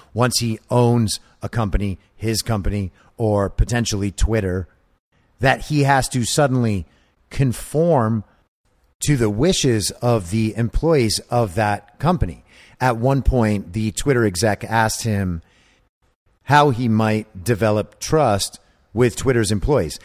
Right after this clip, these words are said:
how he would come to trust them and they would come to trust him. And he said, "Well, you know, my only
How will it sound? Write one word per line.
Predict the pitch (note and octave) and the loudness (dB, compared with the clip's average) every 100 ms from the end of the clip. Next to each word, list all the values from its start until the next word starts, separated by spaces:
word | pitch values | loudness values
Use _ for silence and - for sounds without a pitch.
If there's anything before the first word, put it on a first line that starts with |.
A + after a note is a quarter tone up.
| - - | -10 0
how | A#2+ G#2+ | 0 0
he | - | -4
would | C3+ B2 - | -2 -2 -2
come | A#2+ G2+ | -2 -4
to | F#2+ | -4
trust | B2+ A2 - F#2+ | -2 -2 -2 -4
them | B2+ C#3 C3 | -2 0 -2
and | F#2+ F2+ | -2 -4
they | F2+ B2 | 0 0
would | A2+ G#2+ | 0 -4
come | - G#2+ F#2+ | -4 -2 -4
to | G2 | -6
trust | - A2+ F#2+ - | -2 -2 -2 -2
him. | B2+ G2+ E2+ - - - | -2 -2 -6 -12 -16 -2
And | B2+ A#2+ | 0 0
he | A#2+ C#3 | -2 -2
said, | - C3+ A#2 | 2 2 2
"Well, | C#3 D#3 B2 | 4 4 4
you | A#2+ | 2
know, | G#2+ | 2
my | A2 A2 | 2 2
only | G#2+ G2+ F2+ | 2 0 -4